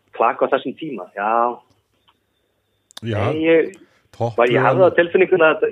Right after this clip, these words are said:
Speaker 1: sko, ég hafði á tilfinninguna að það væri þarna í æti.
Speaker 2: Já, nei, ég, ég er að tala um, sko,
Speaker 1: En
Speaker 2: klak, klak, flugnaklak, sko.
Speaker 1: Já, þú meina bara, já, einmitt, ok.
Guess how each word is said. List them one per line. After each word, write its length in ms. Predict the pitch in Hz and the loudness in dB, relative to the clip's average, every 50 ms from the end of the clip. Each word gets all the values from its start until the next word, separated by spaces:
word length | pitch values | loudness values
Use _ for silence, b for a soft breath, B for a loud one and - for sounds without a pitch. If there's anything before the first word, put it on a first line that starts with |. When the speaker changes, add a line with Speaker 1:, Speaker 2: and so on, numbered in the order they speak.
| - - - - | -6 -10 -20 -14
Speaker 1:
sko, 180 | - - 123 117 | -6 -2 0 2
ég 80 | 113 | 2
hafði 220 | 101 110 135 170 165 | 4 4 2 2 2
á 80 | - | 2
tilfinninguna 420 | 160 160 165 - 180 156 165 147 131 | 2 0 2 0 0 2 4 4 6
að 80 | 123 | 4
það 80 | 113 110 | 6 4
væri 160 | 120 131 156 | 2 2 2
þarna 220 | 135 113 104 101 98 | 0 -2 -2 -4 -2
í 40 | 98 | -2
æti. 320 | 104 98 - _ - 104 _ _ _ _ _ _ _ _ _ _ _ _ _ _ _ _ _ _ _ _ _ _ _ _ _ _ _ _ _ _ _ _ _ _ _ _ _ _ _ _ _ _ _ - | -2 -4 -6 _ -20 -20 _ _ _ _ _ _ _ _ _ _ _ _ _ _ _ _ _ _ _ _ _ _ _ _ _ _ _ _ _ _ _ _ _ _ _ _ _ _ _ _ _ _ _ -4
Speaker 2:
Já, 160 | 147 147 139 131 135 143 160 - - | 0 2 4 4 4 4 2 0 -4
nei, 180 | - 156 151 143 | -2 0 2 2
ég, 180 | 147 147 147 - | 2 2 -2 -2
ég 80 | 160 147 | -2 -4
er 80 | 135 | -2
að 60 | - | 0
tala 120 | - 143 139 | -2 -2 -2
um, 60 | - | -2
sko, 120 | - - | -4 -4
Speaker 1:
En 280 | - 104 - - - - | -4 -4 -8 -14 -18 -12
Speaker 2:
klak, 380 | - - 143 147 160 - - - | -6 -2 0 0 0 -2 -4 -4
klak, 340 | - 156 156 160 - - | -2 -2 -2 -2 -4 -8
flugnaklak, 560 | 131 - 156 165 - 185 180 - 202 196 190 - | -12 -10 -10 -10 -8 -8 -8 -6 -6 -8 -8 -8
sko. 200 | - - 214 196 127 107 b b b b b b b _ - | -8 -6 -6 -6 -8 -10 b b b b b b b _ -6
Speaker 1:
Já, 140 | 113 101 104 110 110 110 107 | -2 0 2 2 0 0 -2
þú 100 | 113 107 | -4 -4
meina 180 | 110 107 104 | -4 -4 -4
bara, 200 | 101 110 104 101 98 95 104 | -2 -2 -2 -2 -2 -4 -6
já, 160 | - 123 147 170 - _ _ | -6 -6 -6 -6 -8 _ _
einmitt, 300 | - 110 117 - - - 110 | -8 -6 -6 -6 -4 -6 -6
ok. 140 | 107 107 | -4 -4